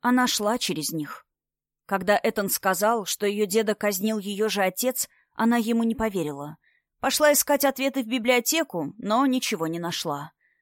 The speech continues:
Кто-то постарался убрать с глаз принцессы всё лишнее — и отца о таком спрашивать тоже было нельзя. Но сейчас, может быть, госпожа Эльнура откроет ей правду. «Скажите», голос девушки дрогнул, выдавая эмоции.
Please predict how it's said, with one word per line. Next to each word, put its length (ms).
Кто-то 320
постарался 680
убрать 400
с 40
глаз 260
принцессы 520
всё 200
лишнее — 600
и 60
отца 380
о 40
таком 320
спрашивать 680
тоже 320
было 220
нельзя. 600
Но 140
сейчас, 720
может 340
быть, 220
госпожа 460
Эльнура 440
откроет 380
ей 140
правду. 520
«Скажите», 760
голос 380
девушки 480
дрогнул, 580
выдавая 540
эмоции. 600